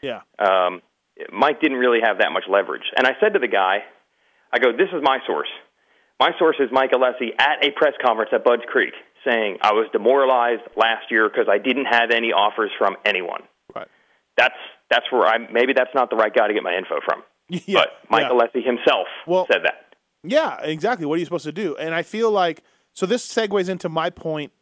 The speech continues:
Speaker 1: uh, my next question or point I wanna make, and it'd be nice if, uh, Holland Boy calls back, but, um, lots of emails and tweets to me, to the show, about, well, okay,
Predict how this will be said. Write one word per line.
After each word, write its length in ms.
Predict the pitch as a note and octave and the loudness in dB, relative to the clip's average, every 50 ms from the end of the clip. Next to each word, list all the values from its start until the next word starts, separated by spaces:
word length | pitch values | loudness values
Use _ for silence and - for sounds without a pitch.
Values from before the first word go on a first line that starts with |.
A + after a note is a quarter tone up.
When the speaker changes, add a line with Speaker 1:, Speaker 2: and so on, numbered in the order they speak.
| _ - | _ -6
Speaker 1:
uh, 180 | C3+ C3+ C3 B2+ | -4 -4 -4 -4
my 120 | C3+ C3+ | -6 -6
next 280 | C#3 E3 E3+ E3+ - - | -4 -4 -6 -6 -8 -8
question 400 | - - D#3+ D3+ - - D3 C#3+ | -4 -4 -4 -4 -6 -10 -14 -14
or 80 | C3 | -14
point 300 | - _ - D#3 D#3 - | -12 _ -10 -10 -8 -8
I 40 | C3+ | -8
wanna 240 | C3+ C3 B2+ B2+ B2 | -8 -8 -8 -8 -10
make, 280 | B2 B2+ C3+ C3+ - _ _ _ _ _ _ _ - | -10 -8 -10 -10 -12 _ _ _ _ _ _ _ -20
and 60 | - | -18
it'd 60 | B2+ | -14
be 80 | B2 B2+ | -12 -12
nice 240 | C3 C3 B2 - - | -10 -10 -12 -12 -14
if, 180 | B2 - - | -14 -10 -8
uh, 180 | B2+ B2 A#2+ A2+ - _ _ _ _ _ _ _ _ - | -8 -8 -8 -8 -12 _ _ _ _ _ _ _ _ -14
Holland 320 | - C#3+ C#3 C3+ C3+ C3 B2+ | -8 -6 -6 -6 -6 -8 -8
Boy 180 | C3 B2 B2+ | -6 -6 -6
calls 280 | A#2 - C3+ B2 B2 A2+ | -6 -6 -8 -8 -8 -6
back, 240 | - C3 C#3 D3+ _ - | -6 -6 -6 -6 _ -6
but, 180 | C#3 - - _ _ _ _ _ _ _ _ _ - | -8 -8 -8 _ _ _ _ _ _ _ _ _ -4
um, 380 | D#3+ D#3+ D#3+ D#3 D3+ C#3 B2+ - _ - | -2 0 0 0 -2 -4 -8 -14 _ -12
lots 500 | D#3 D3+ E3 F3+ F#3+ G#3+ B3 A#3+ - - | -8 -2 0 2 2 2 0 -2 -4 -6
of 160 | G#3 F3 - | -6 -6 -8
emails 640 | G3 G#3 G#3+ G#3 G3 F3 D#3+ D3 C#3+ C3+ A#2+ - - _ - | -12 -10 -8 -6 -4 -4 -4 -4 -4 -6 -8 -12 -18 _ -14
and 160 | D#3 D3+ C#3+ - | -14 -12 -12 -12
tweets 480 | - F3+ F#3+ F#3 E3 - - - - _ _ - | -12 -12 -10 -10 -10 -12 -14 -18 -18 _ _ -16
to 160 | - - G3 | -10 -8 -6
me, 380 | G3 F#3+ F3+ D#3+ D#3 D#3 D3+ - _ | -6 -6 -6 -6 -8 -8 -12 -14 _
to 80 | - E3 | -12 -10
the 80 | D#3 D3+ | -10 -10
show, 480 | - - E3+ D#3+ D3 C#3+ C#3 C3+ C3 _ _ _ _ _ _ _ _ _ _ - - | -8 -4 -2 -2 0 0 -2 -4 -6 _ _ _ _ _ _ _ _ _ _ -8 -8
about, 480 | D3 B2+ - E3 D#3 E3 F3 E3 - _ _ _ _ - | -6 -4 -2 0 0 2 0 -2 -4 _ _ _ _ -4
well, 220 | D3+ D#3+ D3+ C#3 A#2+ C#3 | -2 -2 -2 -2 -2 -6
okay, 400 | - - G3 A#3 B3 E3 - | -6 -4 -4 -4 -4 -4 -8